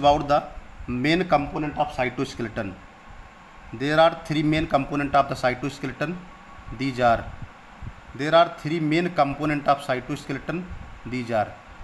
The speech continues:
there are माने वहाँ पर, three main component of cytoskeleton, वहाँ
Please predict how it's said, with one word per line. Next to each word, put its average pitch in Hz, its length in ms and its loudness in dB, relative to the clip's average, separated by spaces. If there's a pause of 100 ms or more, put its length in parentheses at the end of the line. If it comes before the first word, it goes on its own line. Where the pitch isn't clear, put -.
(640)
there 151 180 0
are 165 160 8
माने 165 140 2
वहाँ 139 200 2
पर, 110 240 -2 (520)
three 185 180 0
main 175 300 2
component 139 420 0
of 123 160 4
cytoskeleton, 110 720 -6 (680)
वहाँ 143 140 0